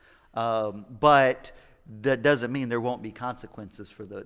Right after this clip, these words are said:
for that sin. If I go out and I decide I'm tired of being broke, I'm gonna go rob a bank, um,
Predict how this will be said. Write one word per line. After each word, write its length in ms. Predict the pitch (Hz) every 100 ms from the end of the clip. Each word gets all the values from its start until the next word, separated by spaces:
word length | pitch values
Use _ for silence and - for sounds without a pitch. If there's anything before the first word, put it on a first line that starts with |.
| _
for 120 | 123
that 220 | 104 95
sin. 320 | - 117 101 95
If 100 | 127
I 140 | 139
go 200 | 127 120
out 200 | 123 139
and 80 | 107
I 80 | 123
decide 540 | 123 - 123 123 123
I'm 140 | 120 127
tired 280 | 123 127
of 80 | 120
being 300 | 117 131 110
broke, 400 | 123 160 180 - _ _ _ -
I'm 100 | 127
gonna 120 | 131
go 160 | 120 120
rob 300 | 110 131 123
a 40 |
bank, 520 | 113 147 196 - - _ _ _ -
um, 520 | 117 123 110 110 98